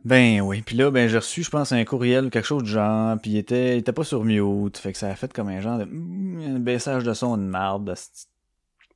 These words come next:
Calin-, hey, j'ai reçu ? Non, ça a pas rapport, ok. Donc, euh, c'est pour ça, euh, je m'excuse, euh, de cette petite baisse de son, mais que voulez-vous, c'est ça qui est ça. Et oui, euh,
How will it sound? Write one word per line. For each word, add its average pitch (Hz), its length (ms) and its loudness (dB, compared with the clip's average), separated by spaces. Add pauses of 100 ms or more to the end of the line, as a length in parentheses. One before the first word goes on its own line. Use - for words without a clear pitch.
(200)
Calin-, 101 300 -2 (760)
hey, 151 160 -10
j'ai 113 100 -10
reçu ? - 300 -10 (440)
Non, 98 160 -12
ça - 120 -16
a - 40 -16
pas - 80 -16
rapport, - 280 -16
ok. 120 240 -12 (1700)
Donc, 131 340 2
euh, 123 480 6
c'est 113 120 -2
pour 123 120 -2
ça, 143 120 0
euh, 131 240 0
je 110 60 0
m'excuse, 160 420 -2
euh, 131 120 4
de 120 120 2
cette 117 440 -4
petite 113 300 -6
baisse 120 180 2
de 113 120 -2
son, 202 340 0
mais 147 240 -2
que 135 80 0
voulez-vous, 127 420 2
c'est 143 140 -4
ça 123 100 -4
qui 110 80 -2
est 95 40 -4
ça. 90 100 -12 (1500)
Et 185 80 6
oui, 262 300 4
euh, 131 960 10